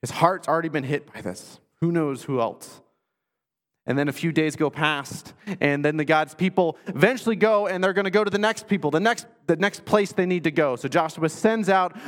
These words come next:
a group of men to Ai, is where we learn. You can read more about it in chapter eight as well. And they go to Ai, and then they hear back. He hears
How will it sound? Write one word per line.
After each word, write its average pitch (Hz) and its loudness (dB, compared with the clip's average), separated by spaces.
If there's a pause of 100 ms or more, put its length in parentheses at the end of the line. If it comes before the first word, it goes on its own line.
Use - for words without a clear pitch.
a 160 4
group 175 0
of 180 0
men 175 0
to 165 0
Ai, 139 2
is 120 -4
where 120 -2
we 113 -2
learn. 110 -4
You 110 -10
can 117 -6
read 135 0
more 135 0
about 131 2
it 120 -6 (280)
in 131 -4
chapter 143 0
eight 139 -2
as 127 -6
well. 143 2 (240)
And 143 -2
they 147 -2
go 196 4
to 208 0
Ai, 180 -2
and 147 -4
then 196 -2
they 165 -2
hear 175 -2
back. 165 -2
He 160 -2
hears 170 0